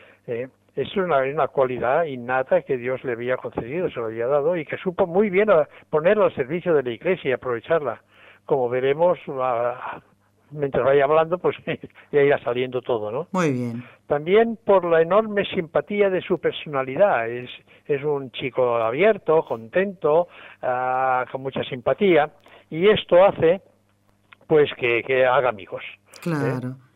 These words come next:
Speaker 2: Ujú, muy bien. Pero vamos a ver,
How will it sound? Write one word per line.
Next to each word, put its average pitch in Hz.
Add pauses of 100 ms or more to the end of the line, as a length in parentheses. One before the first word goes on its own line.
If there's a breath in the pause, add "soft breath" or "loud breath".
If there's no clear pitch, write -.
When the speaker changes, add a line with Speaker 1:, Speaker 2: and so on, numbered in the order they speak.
(360)
Speaker 2:
Ujú, 156
muy 180
bien. 139 (480 loud breath)
Pero 254
vamos 302
a 160
ver, 123